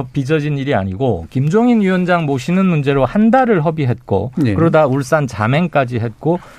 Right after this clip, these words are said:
Speaker 1: 겨우겨우 하는 동안에 국민들의 피로감과 "왜 저걸 우리가 중계방송하듯이 봐야 되지?" 이게 여론조사에도 그대로 나타났는데,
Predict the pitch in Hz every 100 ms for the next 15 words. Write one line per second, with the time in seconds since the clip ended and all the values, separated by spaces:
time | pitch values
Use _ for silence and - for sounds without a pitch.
0 | - 120 131 233 226 190 170 147 147 165
1 | 151 135 131 147 180 - - 139 156 165
2 | 151 - 185 196 165 107 92 131 80 -
3 | - - - 104 151 262 262 160 160 214
4 | 131 143 180 139 131 139 165 185 156 156
5 | 135 - - 98 143 151 107 120 180 90
6 | 151 175 170 214 147 240 190 170 170 160
7 | 123 170 190 120 - 160 120 107 120 139
8 | 101